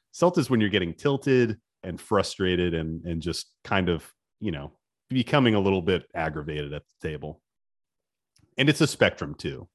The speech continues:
You can get a little bit salty, or you can be, like, fully brined, you know, swimming with pickles, getting really,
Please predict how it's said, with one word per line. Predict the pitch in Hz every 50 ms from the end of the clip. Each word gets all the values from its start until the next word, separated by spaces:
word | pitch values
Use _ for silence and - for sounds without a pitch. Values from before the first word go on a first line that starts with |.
| _ _ _
You | _ -
can | 127
get | 101 87
a | 85
little | 92 120 160 165 170 156
bit | 165 147 -
salty, | - 165 147 143 139 - 147 139 131 127 _ _ _ _ _ _ _ _ -
or | 127
you | 127 123 117
can | 120 117 104
be, | 92 101 98
like, | 95 90 87 85 82 -
fully | - - - 147 131 120 117 107
brined, | 92 80 92 92 92 92 90 90 90 87 87 85 - _ _ _ _ _ _ _ -
you | - 95 87
know, | 80 80
swimming | - - - - 113 101 98 92 90
with | 87 82 -
pickles, | - 90 85 - 85 80 80 80 - - - - _ _ _ _ _ _ _ _ _ -
getting | - 85 - 85 85 82
really, | 85 85 82 82 82 80 78 -